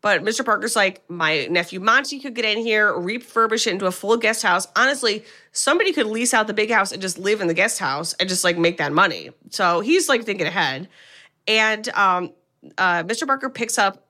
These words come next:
the uncle's, um, harpoon gun that he used to fight, uh, fish with. And he's sort of examining it, and he says to Roger, "So what happens to your uncle?" And Roger starts, "Ah,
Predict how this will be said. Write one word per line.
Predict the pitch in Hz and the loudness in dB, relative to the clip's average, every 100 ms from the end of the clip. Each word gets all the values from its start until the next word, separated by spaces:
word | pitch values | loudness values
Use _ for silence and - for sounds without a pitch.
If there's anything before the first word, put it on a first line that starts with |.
| _ | _
the | 190 202 - | -14 -10 -2
uncle's, | 196 208 190 175 175 175 180 - _ - | -2 0 2 4 4 2 -2 -6 _ 2
um, | 185 160 160 | 2 2 -4
harpoon | - 214 214 - 247 233 208 | -4 -4 -4 -6 -2 -2 0
gun | 139 87 170 | -2 -2 -2
that | 180 | 0
he | 196 202 | 0 0
used | 175 180 | -2 -2
to | 190 | -6
fight, | - 160 156 - | -2 -2 -2 -4
uh, | 185 175 170 147 | 0 2 2 0
fish | 180 202 185 | -4 -4 -4
with. | - 165 _ _ _ _ _ _ _ - _ _ | -6 -18 _ _ _ _ _ _ _ -20 _ _
And | 214 214 208 | 0 2 0
he's | 226 247 | -4 -6
sort | 349 294 | -2 -2
of | |
examining | 233 220 254 359 320 | -2 -2 0 2 2
it, | 208 190 - | 2 2 0
and | 190 | -4
he | |
says | 202 247 | -2 -4
to | 247 | 0
Roger, | 214 196 196 | 2 2 0
"So | 190 | -2
what | 294 | -2
happens | 403 403 370 | -2 -2 -2
to | 320 | -2
your | - | 0
uncle?" | 233 233 180 156 | 0 0 0 2
And | 160 | 2
Roger | 175 190 190 | 2 2 -4
starts, | 202 180 175 | -6 -6 -2
"Ah, | 170 190 175 | 0 0 -4